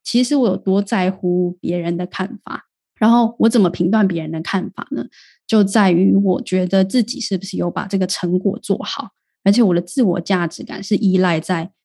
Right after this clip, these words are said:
做好一件事情的成果上。所以，可是大家也知道，成果这件事情是有很多不同的变因组成的，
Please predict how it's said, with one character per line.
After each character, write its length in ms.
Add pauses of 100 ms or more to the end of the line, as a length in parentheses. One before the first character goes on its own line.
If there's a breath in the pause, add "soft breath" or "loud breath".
(100)
做 180
好 240
一 100
件 240
事 120
情 180
的 60
成 280
果 220
上。 240 (760)
所 160
以， 140
可 180
是 120
大 100
家 140
也 80
知 160
道， 100
成 240
果 160
这 80
件 80
事 60
情 180
是 240 (220)
有 360 (140)
很 240
多 180
不 200
同 260
的 80
变 280
因 200
组 180
成 300
的， 140